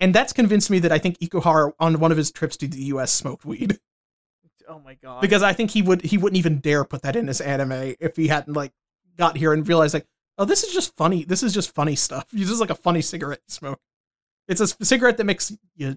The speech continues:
Speaker 1: just chill out and, uh, sit on the couch for a while.
Speaker 2: I mean,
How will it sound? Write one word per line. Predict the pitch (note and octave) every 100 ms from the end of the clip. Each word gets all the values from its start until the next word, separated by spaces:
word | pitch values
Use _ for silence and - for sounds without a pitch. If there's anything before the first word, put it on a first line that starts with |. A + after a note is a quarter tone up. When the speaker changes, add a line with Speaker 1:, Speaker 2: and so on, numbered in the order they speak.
| F#3+
Speaker 1:
just | D#3 C#3 - _
chill | - F3 G3
out | D#3 D3 - -
and, | C#3+ D3+
uh, | D3+ C3+
sit | D3+
on | D#3+
the | D#3
couch | D3+ D#3
for | -
a | A2
while. | A2+ G#2 - _ -
Speaker 2:
I |
mean, | F3+ F#3+